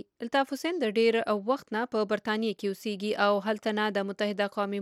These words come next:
مومنټ سیاسي ډلې معاملات د تیرو څلېرویشتو کلونو نه چلوي.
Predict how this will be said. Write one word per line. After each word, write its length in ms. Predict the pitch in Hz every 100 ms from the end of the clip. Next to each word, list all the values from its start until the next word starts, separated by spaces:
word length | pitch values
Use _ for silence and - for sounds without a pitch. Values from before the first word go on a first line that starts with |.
| 196
مومنټ 400 | 202 220 - 220
سیاسي 320 | 202 - 220
ډلې 380 | 202 220 220 208
معاملات 440 | 202 208 214 220 202
د 80 | -
تیرو 160 | 220 220 -
څلېرویشتو 560 | 220 226 226 214 233 233 233
کلونو 260 | 226 240 190
نه 60 | 190
چلوي. 320 | 214 202 208